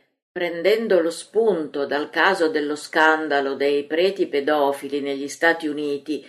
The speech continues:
esploso nell'aprile scorso sulla stampa di tutto il mondo, avevo cominciato a spiegare l'importanza della castità con riferimento al celibato sacerdotale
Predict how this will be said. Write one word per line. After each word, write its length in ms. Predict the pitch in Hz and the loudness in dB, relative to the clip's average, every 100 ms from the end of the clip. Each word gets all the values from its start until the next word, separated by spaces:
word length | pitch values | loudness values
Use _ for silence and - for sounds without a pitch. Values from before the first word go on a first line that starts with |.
| - _ _ | -20 _ _
esploso 1040 | - 175 - - 170 165 165 160 170 156 151 | 0 0 0 0 4 6 4 4 2 2 0
nell'aprile 640 | 156 151 151 170 185 160 | -2 -2 0 4 6 4
scorso 760 | 156 - 160 156 156 147 139 131 | 0 4 8 10 8 0 -10 -10
sulla 300 | 156 139 147 | -6 -4 -4
stampa 560 | - 160 165 160 156 | -2 2 2 2 -2
di 160 | 139 139 | -2 -4
tutto 300 | 170 170 156 | -8 -2 -2
il 120 | 151 | -2
mondo, 760 | 143 139 131 131 139 175 214 - _ _ _ _ _ _ _ _ _ | -4 -4 -4 -4 0 0 0 -10 _ _ _ _ _ _ _ _ _
avevo 380 | 254 302 185 180 | -6 0 2 4
cominciato 600 | 220 226 240 226 170 165 | 2 -2 -2 0 0 2
a 60 | 175 | -2
spiegare 840 | - 262 247 165 143 156 165 143 | -2 -2 2 4 4 2 0 0
l'importanza 1300 | 127 247 262 240 240 240 165 135 147 156 - 190 | -2 -2 -2 -2 -2 0 2 2 0 -6 -4 -4
della 340 | 185 170 131 131 | -2 -2 -2 -4
castità 800 | 220 233 - 180 170 143 135 135 - _ _ _ _ - | -2 -4 -4 -8 -6 -4 -4 -4 -18 _ _ _ _ 2
con 220 | 240 202 | 4 4
riferimento 960 | 175 226 233 226 262 220 131 135 156 175 | 4 2 2 0 0 0 0 -2 -2 0
al 220 | 160 156 | 0 -2
celibato 600 | - 196 208 156 143 143 | -4 -2 0 0 0 -6
sacerdotale 1120 | - 160 160 160 147 185 190 143 123 131 139 | -6 -8 -4 -4 -2 -4 0 0 0 -4 -6